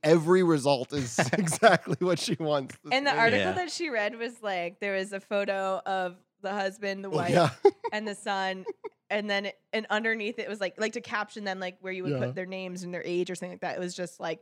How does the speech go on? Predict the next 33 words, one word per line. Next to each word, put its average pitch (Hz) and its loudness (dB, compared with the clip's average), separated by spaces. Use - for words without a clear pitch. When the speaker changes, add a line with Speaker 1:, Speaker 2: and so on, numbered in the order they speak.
Speaker 2:
"Husband, 190 2
a 208 0
housewife, 196 -2
and 214 0
then 196 2
their 214 4
only 202 2
child" 160 -4
Speaker 1:
Yes, 294 4
Speaker 2:
was, 240 4
like, 240 4
how 220 4
they 196 6
Speaker 1:
it - 6
was 220 0
Speaker 2:
titled 196 4
each 220 -4
of 440 8
them. 453 2
<laughs> 554 2
Speaker 3:
Really 480 4
Speaker 1:
It - 0
was, 240 0
Speaker 3:
good. 101 -2
Speaker 1:
it 180 -10
was, 180 -6
I 180 -4
think, 185 -6
loving 190 6
housewife 127 0
Speaker 2:
Yeah. 190 0
Speaker 1:
and 156 2
then 139 2